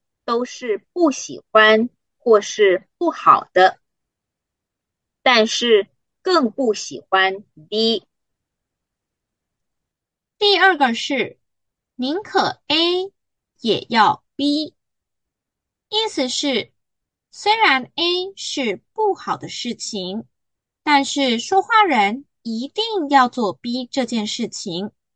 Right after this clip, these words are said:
Speaker 2: 然后愿意接受 A 这样不好的情形。
Speaker 1: 如果你们对这个语法还有不懂的，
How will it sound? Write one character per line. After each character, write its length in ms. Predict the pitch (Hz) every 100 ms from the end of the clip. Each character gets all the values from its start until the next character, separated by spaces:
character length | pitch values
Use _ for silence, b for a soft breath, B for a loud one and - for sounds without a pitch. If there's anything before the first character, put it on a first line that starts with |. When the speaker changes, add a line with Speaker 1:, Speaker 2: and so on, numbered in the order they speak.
| _ _ _ _
Speaker 2:
然 260 | - 214 240
后 400 | - 440 381 - -
愿 220 | 254 247
意 120 | 226
接 180 | 226 226
受 280 | 247 208 -
A 340 | 262 277 294 -
这 160 | 370 311
样 300 | 277 220 233 -
不 220 | 415 359
好 260 | - -
的 180 | - -
情 320 | - - 156
形。 460 | 214 - 180 190 247 _ _ _ _ _ _ _ _ _ _ _ _ _ _ _ _ _ _ _ _ _ _ _
Speaker 1:
如 200 | 196 311
果 420 | 339 302 202 - -
你 120 | 170
们 200 | 180 180
对 220 | 220 208
这 160 | 196 220
个 140 | 202
语 200 | - 220
法 380 | 302 214 165 -
还 200 | - -
有 200 | 214 185
不 200 | - 330
懂 300 | 294 165 117
的， 240 | 170 202